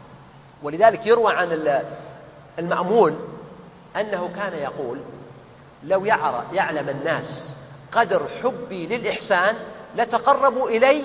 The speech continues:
بالذنوب حتى أسامحهم عنها، حتى أسامحهم عنها". والشاعر يقول في بيت من الشعر، وإن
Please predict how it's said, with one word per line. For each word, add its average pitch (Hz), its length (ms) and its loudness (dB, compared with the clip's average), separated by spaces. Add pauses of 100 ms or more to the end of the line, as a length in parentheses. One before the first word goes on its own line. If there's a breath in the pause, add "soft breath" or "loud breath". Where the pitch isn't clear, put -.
(140)
بالذنوب 247 440 4 (1600)
حتى 208 440 2
أسامحهم 196 640 0 (600)
عنها، 202 420 2 (960)
حتى 156 300 -4
أسامحهم 175 540 -2
عنها". 151 380 0 (400)
والشاعر 160 800 0
يقول 165 400 -4
في 160 220 -6
بيت 160 240 -8
من 156 80 -4
الشعر، 151 440 -2
وإن 160 180 -2